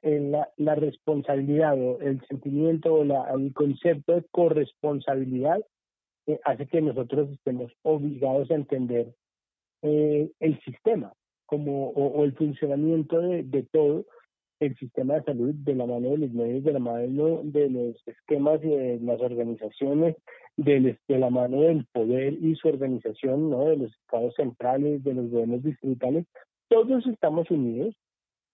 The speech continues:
Eh, todo es un sistema que hay que, que hay que, que entender en, en su totalidad y que no puede funcionar una cosa sin la otra. Entonces, eh, puede que yo no tenga tanta responsabilidad como un medio y puede que una persona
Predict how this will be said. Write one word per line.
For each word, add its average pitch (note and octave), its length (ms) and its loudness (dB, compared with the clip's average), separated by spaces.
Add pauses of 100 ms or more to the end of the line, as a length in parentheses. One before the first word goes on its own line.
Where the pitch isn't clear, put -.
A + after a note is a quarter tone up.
Eh, C#3 240 2 (200)
todo F#3+ 400 4
es G3+ 180 2 (100)
un F3 200 0
sistema F#3 500 -2 (160)
que D#3 100 0
hay C3 280 0
que, D#3+ 640 0 (220)
que C3+ 120 -2
hay B2+ 300 -2
que, D3+ 760 0 (400)
que D3 80 0
entender B2+ 540 -2
en, D#3+ 300 0
en E3 80 0
su E3 160 -6
totalidad D#3 420 0
y E3 80 0
que D#3+ 160 0
no C3 260 2
puede C#3+ 220 0
funcionar C3 480 -4
una B2 140 -2
cosa C3 240 -8
sin C#3 180 -2
la E3 80 6
otra. B2 320 -2
Entonces, B2+ 480 -2 (720)
eh, C#3+ 520 2 (640)
puede F#3 280 4
que F#3+ 180 2
yo D3 200 2
no D3+ 180 2
tenga E3 280 2
tanta D#3+ 240 0
responsabilidad C#3 680 -2
como C#3 200 -2
un D3 120 -2
medio E3 420 4
y D3 100 0
puede B2+ 340 -2
que C#3+ 260 2
una A#2+ 180 -2
persona B2+ 580 -2